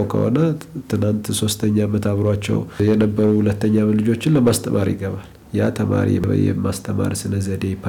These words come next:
ፔዳጎጂካል ስኪል የምንለው የለውም። እውቀቱ እንኳን የዛ ሳብጀክት ቢኖረው የማስተማር ክህሎት ይጠይቃል። ተግባር ትምህርት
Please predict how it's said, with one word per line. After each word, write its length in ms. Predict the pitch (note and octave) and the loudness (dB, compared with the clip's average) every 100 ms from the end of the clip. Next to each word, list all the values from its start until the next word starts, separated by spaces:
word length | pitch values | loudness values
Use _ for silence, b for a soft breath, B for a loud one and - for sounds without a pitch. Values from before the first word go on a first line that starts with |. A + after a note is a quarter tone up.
| G#2 | -6
ፔዳጎጂካል 680 | G2+ G#2+ G#2 G#2 G2+ - G2+ | -4 -2 0 0 0 0 0
ስኪል 260 | G2+ - G2 | 0 -2 -2
የምንለው 440 | G2 G2 G2 G2 | 0 0 0 0
የለውም። 400 | G2 G2+ G2+ G2 F#2+ | 0 0 0 -2 0
እውቀቱ 400 | G#2+ A#2 - B2 A#2 | 2 2 2 2 2
እንኳን 300 | G#2 G2+ G2+ | 2 2 2
የዛ 280 | G2+ G2+ F#2+ | 2 0 0
ሳብጀክት 460 | G2+ G2+ G2+ F#2+ | -2 -4 -4 -4
ቢኖረው 380 | G#2+ G2 G2+ G2+ | -2 -2 0 -2
የማስተማር 560 | G2+ G#2 G#2 A2 G#2+ G#2 | 0 0 0 0 2 2
ክህሎት 300 | G#2 G#2+ G#2+ | 4 4 4
ይጠይቃል። 480 | A#2+ B2 G2+ - F#2 | 2 2 2 0 -2
ተግባር 360 | F2 G2 G2+ G2+ | -4 -2 -2 -2
ትምህርት 360 | G2+ G2+ - | -4 -6 -6